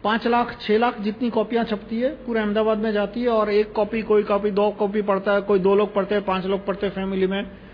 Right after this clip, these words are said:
ऑफिस में जाते हैं तो पन्द्रह बीस लोग पढ़ते हैं। और फ्रंट पेज पे ये मेरा एडवर्टाइजमेंट है, क्वार्टर पेज, एक चौथाई पेज का एडवर्टाइजमेंट है।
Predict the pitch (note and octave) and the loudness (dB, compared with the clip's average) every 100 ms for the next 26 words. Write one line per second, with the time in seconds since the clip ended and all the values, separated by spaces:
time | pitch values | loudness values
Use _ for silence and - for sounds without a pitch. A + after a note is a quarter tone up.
0 | - F3 E3+ G3 G3+ G3+ G3 F#3+ G3+ G3 | -6 -2 0 0 0 2 2 2 -2 0
1 | F#3+ F#3 G3+ G3 G3 G3+ G3+ F3+ G#3 G#3 | 0 2 2 0 0 -2 -2 -4 -2 -2
2 | G3 F#3+ G#3+ A3+ A3+ A3 G#3 G3+ G3 F#3 | -2 -4 -4 0 0 2 0 0 -2 -2
3 | F3+ F3 F3+ F3+ F3 E3+ F3 B3 - - | -2 -2 -2 -4 -4 -6 -6 -8 -10 -18
4 | - - G3+ G#3 A#3+ A3+ E3+ - - - | -20 -2 0 2 2 2 0 -2 -8 -4
5 | G#3+ - G#3+ G#3+ G#3 G3+ F#3+ - F3+ F3 | -2 0 -2 0 -2 0 -2 0 -2 -2
6 | G3 G3+ G#3 G#3 F#3 G3 | -2 -2 -2 -4 -4 -6